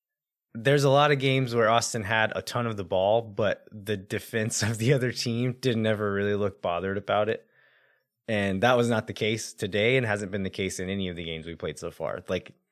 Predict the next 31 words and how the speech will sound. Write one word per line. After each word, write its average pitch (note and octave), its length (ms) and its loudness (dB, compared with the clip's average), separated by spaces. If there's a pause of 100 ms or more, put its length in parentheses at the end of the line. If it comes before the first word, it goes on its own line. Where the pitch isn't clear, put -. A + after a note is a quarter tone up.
(240)
we're A2+ 200 2
making A2 340 2
those G2 180 0
guys E2+ 280 -4
work. A#2 400 -2 (540)
And F#2+ 440 -4 (160)
Seattle A2+ 640 2 (360)
didn't A2+ 260 0
make A2 200 -2
any G#2 140 -2
mistakes. G#2 640 -4 (100)
And G#2 160 -4
whenever G#2 320 0
they G2 160 0
did, A2 400 -2 (260)
um, F#2 440 0 (200)
open G#2+ 300 -2
the G2+ 80 -2
door G#2 240 0
a G2 80 0
little G2+ 220 -2
bit, C3+ 280 2
we G#2+ 120 -4
didn't G2+ 200 -2
capitalize F2 540 -4
on D#2 160 -8
it. - 100 -12
Same G2+ 200 -6
thing G#2 160 -4
against F#2+ 260 -6
Portland. D#2+ 400 -10